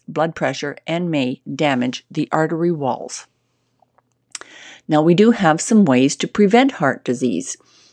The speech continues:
There are five ways that we can prevent it. And if we start now, we have pretty good, pretty good, um, way of, of getting our heart to be healthy.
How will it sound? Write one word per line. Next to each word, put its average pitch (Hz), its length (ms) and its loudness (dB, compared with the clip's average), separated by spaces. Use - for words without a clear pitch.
There 143 160 0
are 135 80 0
five 165 340 0
ways 151 300 -2
that - 120 -6
we 143 120 -4
can 135 200 -4
prevent 135 400 -6
it. - 200 -12
And 156 360 2
if 160 160 -2
we 143 100 -2
start 147 400 -2
now, 233 500 0
we 185 120 -6
have 196 420 -4
pretty 320 240 -4
good, 269 280 -4
pretty 311 260 0
good, 269 380 -2
um, 208 680 0
way 240 440 2
of, 175 560 -6
of 160 520 -14
getting 208 280 0
our 190 160 -2
heart 196 420 -10
to 190 60 -12
be 190 140 -8
healthy. 262 560 -10